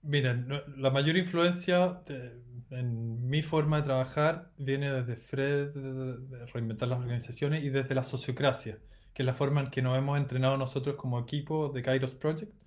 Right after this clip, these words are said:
para funcionar y para acompañar organizaciones, y ha sido muy efectivo, muy práctico, pero finalmente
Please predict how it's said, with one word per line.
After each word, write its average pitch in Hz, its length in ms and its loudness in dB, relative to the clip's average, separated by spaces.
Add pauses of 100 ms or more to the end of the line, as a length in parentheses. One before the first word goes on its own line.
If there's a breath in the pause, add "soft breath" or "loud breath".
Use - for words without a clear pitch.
(300 soft breath)
para 147 200 4
funcionar 147 460 0
y 170 40 2
para 147 180 2
acompañar 135 360 -2
organizaciones, 139 600 -4
y 151 60 0
ha 139 60 -2
sido 135 200 -4
muy 147 500 2 (340 soft breath)
efectivo, 143 640 0
muy 143 160 2
práctico, 160 560 -2 (400 loud breath)
pero 208 500 8 (1000)
finalmente 185 920 4